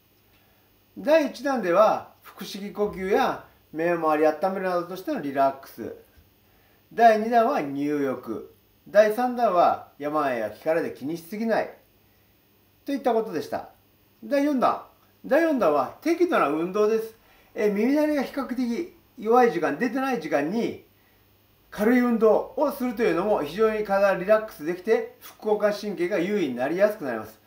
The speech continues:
激しい運動をすると、もう興奮してしまい、交感神経が非常に優位になってしまい、疲れも残ってしまうことがあります。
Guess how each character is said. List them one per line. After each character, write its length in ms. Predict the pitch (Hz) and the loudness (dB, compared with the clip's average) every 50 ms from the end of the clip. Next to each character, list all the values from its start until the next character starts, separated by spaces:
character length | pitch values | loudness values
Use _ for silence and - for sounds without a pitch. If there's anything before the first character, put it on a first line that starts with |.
| _ _ _ _ _ _ _ _ _ | _ _ _ _ _ _ _ _ _
激 340 | - - 240 277 311 359 339 | -4 0 0 2 2 2 0
し 160 | 349 - 359 349 | 0 4 6 6
い 40 | |
運 220 | 320 254 233 220 190 | 6 6 4 0 0
動 140 | 202 196 185 | -2 -2 -4
を 40 | |
す 80 | 170 170 | -4 -4
る 160 | 185 180 170 - | -6 -8 -6 0
と、 460 | 247 240 220 160 110 - - - - _ _ _ _ _ _ _ _ _ _ _ - | 4 4 4 4 4 0 -4 -10 -20 _ _ _ _ _ _ _ _ _ _ _ -12
も 160 | 202 190 190 | -8 -6 -6
う 40 | 185 | -4
興 220 | - 226 240 233 220 | 0 4 6 6 6
奮 160 | 226 233 214 | 6 2 -2
し 60 | - | -2
て 100 | - 226 | -6 -6
し 80 | 214 220 | -4 0
ま 160 | 220 214 214 | 4 4 4
い、 300 | 220 220 208 - - - _ _ _ _ _ _ _ - | 4 2 -4 -6 -8 -10 _ _ _ _ _ _ _ -4
交 180 | - 240 240 233 | 2 2 2 4
感 200 | 240 240 233 233 | 6 4 4 4
神 200 | - 233 220 - | 2 -4 -6 -4
経 100 | - 180 | 0 0
が 60 | 147 | 0
非 100 | - - | 0 -2
常 160 | 175 214 214 208 | -4 0 0 0
に 80 | 196 | 0
優 200 | 208 220 220 202 | 0 0 0 0
位 60 | 160 | 0
に 60 | 139 135 | 0 -2
な 80 | 143 | -4
っ 60 | 143 | -6
て 80 | - - | -8 -12
し 100 | - 127 | -10 -8
ま 140 | 113 110 110 | -6 -6 -6
い、 60 | 110 - - _ _ | -8 -10 -16 _ _
疲 220 | - - - 214 | -12 0 4 4
れ 80 | 214 208 | 4 4
も 120 | 180 160 | 4 0
残 200 | 147 151 151 180 | -2 -2 -2 -4
っ 60 | 180 185 | -6 -6
て 80 | 156 | -8
し 120 | 123 127 127 | -10 -6 -4
ま 100 | 123 123 | -4 -4
う 80 | 120 | -6
こ 60 | 120 | -6
と 80 | 120 120 | -6 -4
が 80 | 117 113 | -4 -4
あ 40 | |
り 60 | 110 113 | -4 -6
ま 120 | 107 107 | -10 -12
す。 120 | - - | -14 -20